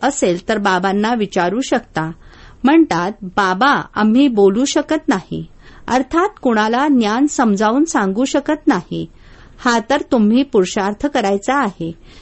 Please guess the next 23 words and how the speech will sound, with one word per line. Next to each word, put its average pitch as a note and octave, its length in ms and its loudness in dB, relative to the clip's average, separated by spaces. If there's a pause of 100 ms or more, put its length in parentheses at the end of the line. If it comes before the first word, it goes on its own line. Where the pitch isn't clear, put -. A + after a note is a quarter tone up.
(160)
यामध्ये C#4+ 580 2
बाबा G#3 400 0
काय A#3+ 280 -4
करू D#4+ 260 0
शकतात?" F3 500 -4 (600)
बाबा G#3 380 2
तुम्हा G#3+ 420 2
मुलांना F#3+ 600 2
श्रेष्ठ A#3+ 440 -2
बनण्याचा F#3+ 720 0
सोपा G#3+ 500 0
मार्ग F#3+ 400 0
सांगतात. E3 540 -2 (380)
एक F4+ 280 0
म्हणजे A3+ 480 2
कर्मेंद्रियांना G3+ 960 0
वश A3+ 300 -4
करा, D#3+ 300 -2 (380)
दुसरे D#4 440 2
दैवी A#3 420 2
गुण D4+ 220 2
धारण G#3+ 420 0
करा. D#3+ 380 -4